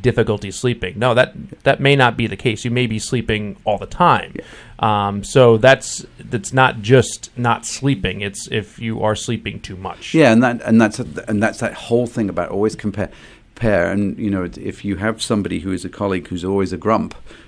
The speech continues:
Speaker 2: you know, and every Monday you come in and they say, "Well, how was your weekend?" "Well, it was awful." Well, if they continue to say that, don't worry about that person. That's
Speaker 1: Right.
Speaker 2: just their,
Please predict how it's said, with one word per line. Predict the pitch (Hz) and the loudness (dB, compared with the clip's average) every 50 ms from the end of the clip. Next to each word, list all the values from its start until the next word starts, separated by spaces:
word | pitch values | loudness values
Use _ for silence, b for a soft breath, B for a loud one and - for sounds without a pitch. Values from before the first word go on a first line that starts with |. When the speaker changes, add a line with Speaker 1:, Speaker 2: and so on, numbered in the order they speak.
| B _ | B _
Speaker 2:
you | - 92 | -6 -4
know, | 90 92 90 90 | -2 -2 -2 -2
and | - 87 92 98 | -2 -2 0 2
every | 95 92 87 101 95 - - | 0 2 0 -2 -4 -4 -4
Monday | - 107 101 101 101 95 95 90 | -4 -2 0 0 2 2 0 0
you | 90 - | -2 -2
come | - 98 92 92 92 | -4 -4 -2 -2 -2
in | 95 92 | -2 -2
and | 90 87 87 90 87 85 87 87 | -2 -4 -4 -6 -6 -6 -6 -6
they | 90 90 | -6 -6
say, | - - 92 92 87 | -6 -4 -2 -2 -2
"Well, | 90 90 87 | -2 -2 -4
how | 87 92 | -4 -4
was | 92 85 | -6 -4
your | 90 90 95 | -4 -4 -4
weekend?" | 92 - 92 90 92 | -4 -2 -2 -2 0
"Well, | 98 95 92 90 90 87 | 0 0 0 0 -2 -4
it | 85 | -4
was | 82 87 87 85 | -6 -6 -6 -6
awful." | 90 90 90 87 - - 101 B B B B B B | -6 -6 -8 -8 -10 -14 -16 B B B B B B
Well, | - 113 113 - - - | -2 0 0 -2 -4 -8
if | 127 127 117 - | -8 -8 -6 -4
they | - 110 | -6 -6
continue | - - - 92 - 160 180 175 120 | -6 -6 -6 -2 2 4 4 4 4
to | - 104 - | 2 -2 -4
say | - 104 95 | -2 0 0
that, | 85 92 98 - - | 0 0 -2 -2 -2
don't | 165 190 285 | -2 -2 -2
worry | 277 233 247 | -2 -4 -4
about | 202 - 98 90 85 | -2 -2 -2 -2 -2
that | 87 80 - | -2 -4 -4
person. | 95 92 90 - 101 | -4 -4 -2 0 -2
That's | 101 101 101 | -2 -2 -4
Speaker 1:
Right. | - - | -4 -6
Speaker 2:
just | 117 - - | -6 -4 -2
their, | - 104 101 98 B | 0 2 2 0 B